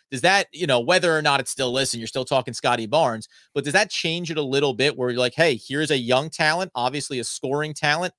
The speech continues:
and you're keeping this next three-year window at least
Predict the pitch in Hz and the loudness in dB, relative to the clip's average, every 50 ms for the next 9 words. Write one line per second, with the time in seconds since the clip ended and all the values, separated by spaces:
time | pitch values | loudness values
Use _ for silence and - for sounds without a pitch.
0 | _ - 185 214 226 202 156 139 135 139 131 - _ _ _ _ _ - 131 143 | _ 0 2 2 4 4 2 2 0 -2 -6 -12 _ _ _ _ _ -2 -2 -2
1 | - - - 190 190 - 170 156 147 135 135 127 - - 143 135 - - - - | -2 -2 -2 -2 -2 0 -2 -4 -2 -2 -4 -4 0 0 0 0 0 -2 -10 -10
2 | - 117 117 139 156 165 156 139 151 151 143 131 123 120 143 165 165 143 120 113 | -10 -8 -4 -2 -2 -2 0 0 2 2 2 2 2 0 -2 0 0 0 0 0
3 | 104 101 113 131 175 214 165 113 104 - - - | -4 -6 -4 -2 -2 -2 -2 -4 -4 -6 -8 -10